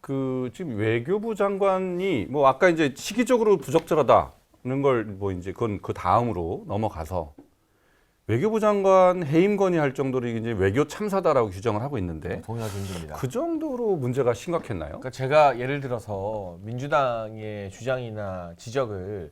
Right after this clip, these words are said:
Speaker 1: 음.
Speaker 2: 백 프로 다 무시하는 건 아니에요.
Speaker 1: 네.
Speaker 2: 이를테면 이번에 민주당이 정말 대통령실이나 정부 잘 되라고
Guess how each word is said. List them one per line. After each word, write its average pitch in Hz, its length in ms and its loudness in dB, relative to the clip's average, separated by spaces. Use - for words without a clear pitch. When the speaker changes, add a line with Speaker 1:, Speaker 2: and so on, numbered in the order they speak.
Speaker 1:
음. 80 200 -16
Speaker 2:
백 - 160 -14
프로 226 200 -4
다 147 80 -4
무시하는 131 420 -6
건 98 140 -12
아니에요. 80 440 -12
Speaker 1:
네. 82 240 -10
Speaker 2:
이를테면 147 760 -4
이번에 220 440 2
민주당이 151 920 -2
정말 113 520 -4
대통령실이나 143 760 -8
정부 127 260 -8
잘 98 220 -8
되라고 117 520 -2